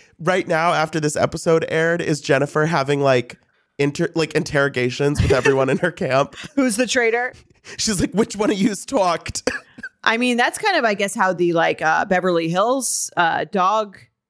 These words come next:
Speaker 2: the, the
Speaker 1: Yeah.
Speaker 2: doggy gate thing, um, wound up happening, right? Because of,
Speaker 1: Ugh.
Speaker 2: like, someone's assistant to the,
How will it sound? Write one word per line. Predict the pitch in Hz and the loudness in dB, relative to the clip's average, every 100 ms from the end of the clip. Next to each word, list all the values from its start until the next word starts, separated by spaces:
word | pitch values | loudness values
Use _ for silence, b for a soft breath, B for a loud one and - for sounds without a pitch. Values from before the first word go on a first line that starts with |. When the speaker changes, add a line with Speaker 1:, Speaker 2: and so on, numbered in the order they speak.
| _ _ _ | _ _ _
Speaker 2:
the, | 196 175 - | -4 -2 -4
the | - 165 160 | 0 0 0
Speaker 1:
Yeah. | 143 147 - | 2 4 4
Speaker 2:
doggy | 214 196 | 0 -2
gate | 180 175 - - | 0 0 -2 -2
thing, | 180 165 160 143 - | 0 0 -2 -6 0
um, | 175 165 175 202 - _ _ _ _ | 0 2 -2 -8 -20 _ _ _ _
wound | 180 175 170 | -2 0 0
up | 170 170 - - | 0 -2 -4 0
happening, | 160 151 143 143 180 - | 0 2 -2 -2 -4 -10
right? | - 165 175 - | -2 0 2 -2
Because | 196 190 180 | -2 -2 0
of, | 175 | 0
Speaker 1:
Ugh. | 170 | 2
Speaker 2:
like, | 160 151 - - - | 2 0 -6 -18 -14
someone's | - 226 196 190 196 | -4 0 2 2 0
assistant | 185 208 - 190 180 - | 0 0 0 -2 -2 -2
to | 208 | -2
the, | 165 170 165 160 | 0 2 2 -2